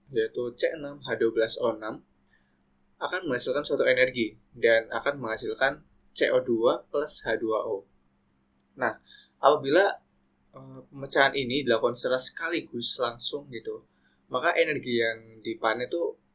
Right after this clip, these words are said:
akan sangat besar sekali dan sel akan meledak. Nah,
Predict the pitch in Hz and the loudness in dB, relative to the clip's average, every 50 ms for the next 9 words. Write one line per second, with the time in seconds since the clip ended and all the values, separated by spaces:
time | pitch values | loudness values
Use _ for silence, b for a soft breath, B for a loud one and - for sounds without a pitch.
0 | _ _ _ - - - - 160 160 160 - - - 165 147 147 147 - - - | _ _ _ -6 -6 -2 -2 -2 -2 -2 -2 -2 -2 0 -2 -2 -2 0 0 0
1 | - 139 123 117 - - - - - 127 131 139 139 127 - - _ _ _ _ | 2 0 0 0 -2 -4 -6 -6 -4 -2 -2 -2 -4 -6 -8 -10 _ _ _ _
2 | _ _ _ _ _ _ - 131 117 113 113 117 - - - - - - _ _ | _ _ _ _ _ _ 2 4 4 4 4 0 -6 -14 -20 -20 -20 -20 _ _
3 | _ _ _ - - - - 147 165 180 175 165 135 - - 147 135 139 135 127 | _ _ _ -2 0 4 4 4 4 4 4 2 2 2 2 0 -2 -2 -2 -4
4 | 120 117 117 - 113 - - _ _ _ _ _ _ _ _ _ _ _ _ _ | -4 -2 0 0 -2 -2 -4 _ _ _ _ _ _ _ _ _ _ _ _ _
5 | _ _ _ _ _ 120 113 | _ _ _ _ _ -10 -10